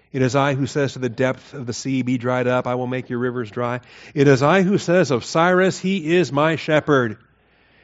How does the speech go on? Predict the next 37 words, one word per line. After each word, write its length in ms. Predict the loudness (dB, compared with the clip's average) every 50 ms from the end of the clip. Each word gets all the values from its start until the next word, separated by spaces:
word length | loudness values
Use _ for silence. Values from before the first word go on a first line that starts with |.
| _
And 100 | -4 0
everybody 300 | 2 2 4 6 6 6
in 80 | 6 4
the 80 | 2 0
seventh 400 | 2 4 4 4 4 2 0 0
century 580 | 0 0 0 0 0 2 4 4 4 2 2
Israel 540 | 0 0 0 0 2 0 0 2 2 2 0
says, 240 | 0 0 0 0 0
"Who? 300 | 0 0 2 0 0 -4 -8 _ _ _ _ _ _ _ _ _ _ _ _ _ _ _ _ _ _
Cyrus 380 | -4 0 2 4 4 2 2 0
who? 300 | 0 0 2 2 0 -2 -6 -12 -12 -8
Who's 180 | -8 -8 -6
Cyrus?" 580 | -6 -6 -6 -4 -6 -6 -8 -10 -14 -18 -20 -20 _ _ _ _ _ _ _ _ _ _ _ _ _ _ _ _ _ _ _ _ _ _ _ _ _ _ _ _ _ _ _ _ _ _ _ _ _ _ _ _ _ _ _ _ _ _ _ _ _
"He 280 | -2 0 2 2 2
will 140 | 2 0 0
perform 500 | -2 -2 -6 -6 -6 -4 -2 0 0 0
all 140 | 0 0 0
my 220 | 0 0 0 0
desire." 640 | 0 -2 0 0 -2 -2 -2 -4 -6 -8 -10 -12 -16 _ _ _ _ _ _ _ _ _ _ _ _ _ _ _ _ _ _ _ _ -10
And 80 | -6
he 100 | -4 -2
declares 400 | -2 -2 -2 0 2 2 2 2
of 100 | 0 -2
Jerusalem, 520 | -4 -2 0 2 2 2 0 -2 -4 -6 -4
"She 180 | -4 -4 -2
will 160 | 0 0 0 0
be 140 | 0 -2
built, 420 | -2 0 0 0 0 0 -2 -6 -8
and 100 | -6 -6
of 80 | -4
the 100 | -4 -6
temple, 440 | -4 -2 -2 -2 -2 -2 -2 -2 -2
your 100 | -2 -4
foundation 680 | -4 -4 -2 -2 -2 0 0 0 0 -2 -4 -6 -8 -8
will 100 | -6 -6
be 120 | -4 -4
laid." 440 | -4 -4 -6 -8 -12 -14 -16 -16